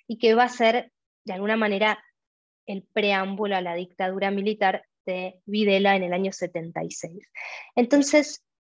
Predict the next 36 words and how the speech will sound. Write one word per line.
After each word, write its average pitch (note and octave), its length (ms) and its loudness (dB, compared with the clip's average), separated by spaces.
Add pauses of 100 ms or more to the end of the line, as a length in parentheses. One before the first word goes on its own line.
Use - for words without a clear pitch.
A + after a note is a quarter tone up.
eh, G#3+ 400 6
hay C4+ 180 6
uno, D4 360 6
hay A#3+ 140 0
uno C4 180 0
de A#3+ 80 0
los G#3 240 -6
casos C4 320 -4
que A3 100 -12
me G3+ 100 -8
parecía A3+ 440 -2
clave A#3 360 4
traer A3+ 520 2
en G3 120 -10
estas G3+ 320 -10
acciones, G#3 840 0 (440)
eh, F#3 280 2
que B3 140 0
fue B3+ 440 2 (460)
el A3+ 160 4
llamado A#3+ 460 4
Experiencias B3 1120 -2
sesenta G3 640 -4
y G#3 140 4
ocho. F3+ 380 -4 (320)
Fue A#3 140 4
una A#3 120 6
exhibición B3 920 0
que A#3 120 0
se G#3+ 200 0
hizo A3 500 -2
en C4+ 160 2
el B3 160 4
Ditela, A#3 460 2
donde G3 180 -6
participaron, A#3+ 840 -2